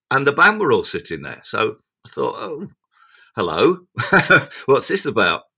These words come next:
And they just said, "No, we just want you to play on the track for us." So I played on the track, and they all loved it. And they said, "Oh, um, what are you doing tomorrow night? Can you come back again?" So I said,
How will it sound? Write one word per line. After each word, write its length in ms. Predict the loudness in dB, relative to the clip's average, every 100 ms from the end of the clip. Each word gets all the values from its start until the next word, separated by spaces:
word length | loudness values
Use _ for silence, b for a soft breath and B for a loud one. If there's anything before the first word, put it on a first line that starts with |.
| -2
And 160 | 4
they 80 | 4
just 220 | 2 -2
said, 220 | 0 2 6
"No, 140 | 4
we 100 | 4
just 180 | -2 -6
want 120 | -6
you 40 | -6
to 60 |
play 160 | -2 -2
on 80 | -2
the 60 |
track 300 | 0 0 0 -2
for 140 | -6
us." 140 | -6 -14 B B B B
So 180 | 0 0
I 60 | 4
played 260 | 4 6 4
on 120 | 2
the 60 | -4
track, 320 | -6 -8 -8
and 100 | 2
they 60 | 4
all 160 | 6
loved 240 | 4 -2 -2
it. 200 | -2 -2 _ b b b b 0
And 120 | 2
they 60 |
said, 260 | 2 4 4
"Oh, 280 | 6 4 b b b 4
um, 340 | 6 6 2 -12 -2
what 140 | 2 2
are 40 |
you 40 | 4
doing 180 | 2
tomorrow 340 | 2 2 4 4
night? 220 | 2 -2
Can 140 | -4
you 80 | -4
come 200 | -2 -2
back 180 | -2 -2
again?" 380 | 0 2 2 -2 _ _ _ _ _
So 220 | -8 -4
I 40 | -4
said, 260 | -4 -8